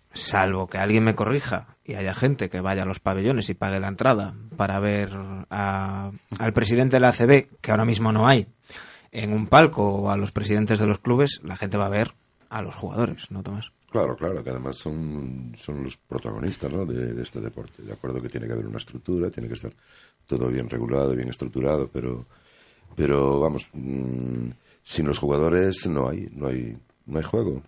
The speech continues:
Speaker 2: O sea, no, no tiene razón de ser este, este, este deporte, sí, y cualquier deporte. Sin jugadores es que no hay deporte.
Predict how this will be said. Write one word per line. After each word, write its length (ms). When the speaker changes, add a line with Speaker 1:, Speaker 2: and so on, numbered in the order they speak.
Speaker 2:
O 40
sea, 100
no, 460
no 140
tiene 200
razón 280
de 60
ser 240
este, 360
este, 180
este 160
deporte, 460
sí, 160
y 280
cualquier 340
deporte. 380
Sin 160
jugadores 500
es 80
que 80
no 80
hay 80
deporte. 340